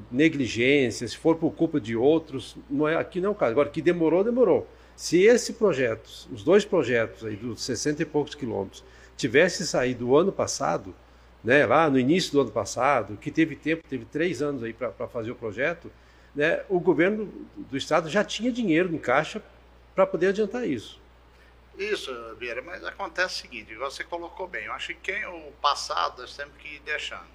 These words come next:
Speaker 2: Todo mundo contribuiu, é, da forma que, que pôde. Teve atraso, poderia ter sido mais breve?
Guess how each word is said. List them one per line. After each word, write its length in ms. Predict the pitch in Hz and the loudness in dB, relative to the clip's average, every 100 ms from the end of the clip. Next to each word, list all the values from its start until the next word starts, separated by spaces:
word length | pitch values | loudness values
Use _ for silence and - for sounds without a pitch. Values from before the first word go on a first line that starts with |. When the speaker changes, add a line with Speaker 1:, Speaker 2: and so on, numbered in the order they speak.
| - | -18
Speaker 2:
Todo 220 | - 185 | -16 -14
mundo 260 | 170 160 165 - | -14 -14 -16 -14
contribuiu, 720 | 135 117 107 101 135 139 110 - _ - - _ - | -14 -14 -18 -14 -12 -10 -12 -18 _ -20 -20 _ -10
é, 240 | 113 117 | -8 -8
da 180 | 113 131 | -8 -10
forma 360 | - 135 139 | -8 -10 -10
que, 760 | 135 - 143 139 135 131 127 - | -12 -10 -8 -6 -6 -10 -14 -16
que 120 | - | -20
pôde. 520 | - 131 110 90 - - _ _ _ _ _ _ | -12 -10 -10 -12 -18 -20 _ _ _ _ _ _
Teve 480 | 196 202 165 131 113 | 2 2 0 -4 -6
atraso, 500 | 123 117 143 160 143 | -10 -12 -6 -4 -4
poderia 440 | - 131 170 170 170 | -10 -14 -10 -10 -10
ter 180 | 165 131 | -10 -12
sido 300 | - 123 107 | -12 -16 -14
mais 300 | 104 101 - | -14 -14 -16
breve? 360 | 131 143 120 | -8 -6 -6